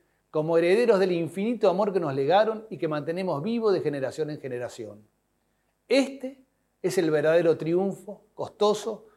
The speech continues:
doloroso, pero lleno de fe y de esperanza. Aquellos que perpetraron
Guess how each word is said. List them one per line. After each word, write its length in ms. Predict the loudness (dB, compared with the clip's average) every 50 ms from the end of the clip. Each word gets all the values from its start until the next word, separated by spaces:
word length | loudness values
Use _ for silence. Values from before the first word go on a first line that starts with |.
| _ _ -2
doloroso, 720 | 0 4 4 6 6 6 6 4 4 0 -6 -8 -8 -10 _ _ _ _ _ _ _
pero 180 | -2 0 0
lleno 300 | 2 2 2 2 4 4
de 80 | 2 0
fe 280 | 0 -2 -2 0 0 0
y 40 | 0
de 80 | -2
esperanza. 680 | -4 -4 -4 -6 -6 -6 -6 -8 -10 -14 -18 -20 -20 -20 _ _ _ _ _ _ _ _ _ _
Aquellos 380 | -2 -2 0 0 0 2 2 4
que 80 | 4 4
perpetraron 840 | 4 2 2 2 0 0 2 4 4 4 4 4 0 -4 -6 -12